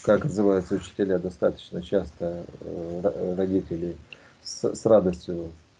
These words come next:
э, включаются в этот процесс, э, потому что здесь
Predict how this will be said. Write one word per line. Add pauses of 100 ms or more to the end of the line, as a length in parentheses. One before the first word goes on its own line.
э,
включаются
в
этот (140)
процесс, (1000)
э, (240)
потому
что
здесь